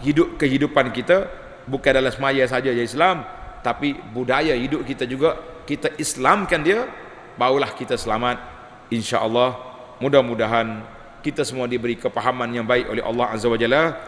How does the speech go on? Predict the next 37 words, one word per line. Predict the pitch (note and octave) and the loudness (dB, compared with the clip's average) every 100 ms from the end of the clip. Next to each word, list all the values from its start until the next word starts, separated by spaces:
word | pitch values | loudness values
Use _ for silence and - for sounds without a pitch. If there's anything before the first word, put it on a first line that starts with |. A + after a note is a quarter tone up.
| - - - | -16 -16 -10
diberi, | G#2 A#2+ A#2+ A#2+ A2 A2 - - - - | -4 -2 0 -2 -2 -6 -10 -18 -20 -14
eh, | - - - | -12 -10 2
taufik | D#3 D#3 E3+ | 4 6 4
hidayah, | D3+ C#3 B2+ B2 D3 C#3+ - - - A2+ | 0 0 2 2 2 -2 -12 -16 -10 -2
dapat | C3 - A#2 | -2 -2 -6
kita | B2 A#2+ | -4 -2
meneruskan | A#2+ C#3 - A#2 A2 | -2 -4 -2 -2 -2
kehidupan | A#2 A#2 A#2 A2+ | -4 -4 -4 -4
kita | A2+ A#2 | -4 -4
berdasarkan | G#2+ A2 B2+ A2 A2 G2 | -4 -4 -4 -4 -4 -4
kepada | G#2+ G#2 G#2 | -2 0 0
apa | - | 0
yang | A2 | -2
di, | G#2+ C3 - - - | -2 -4 -8 -20 -6
yang | B2+ C#3 | -2 -2
ditinggalkan | - B2+ A#2+ G#2 | 0 2 2 0
oleh | A#2+ A2+ | -4 -2
Nabi | A2 G#2+ G#2 | -2 -2 -2
sallallahu | G#2+ G#2 G#2+ | -2 2 2
alaihi | G#2 | 4
wasallam | B2 D#3+ E3+ - - - - | 6 4 4 -4 -14 -8 -2
dan | A#2+ | -2
menjauhkan | A#2+ A#2 A#2+ G#2 A#2 | -2 0 0 2 -2
diri | A2 A2 | -2 -4
daripada | G#2+ G#2 A2 G2+ | -2 -2 -2 -6
tipu | - E3+ - D3 | -4 -6 -2 2
daya | C3 A#2 | 4 2
Yahudi, | A#2 A#2+ A#2+ A2 G#2 - - - - | 0 -2 -4 -6 -8 -12 -16 -8 -2
tipu | D3+ D3+ | 0 4
daya | D3 C3+ B2+ | 6 6 4
Nasara, | B2 A#2+ A#2 A#2+ A#2 G#2 - - - | 2 2 6 6 4 0 -10 -12 -4
tipu | C3+ C3+ C#3 | -2 0 4
daya | C3+ C3 | 6 4
boh | A2+ D#3+ A#2+ | 4 4 2
besar | A2+ B2 A2+ | 0 0 2
dia, | A#2 A2 G2+ | 2 0 -2
syaitan. | A#2+ A#2 D3+ D3 B2+ | -2 0 2 2 0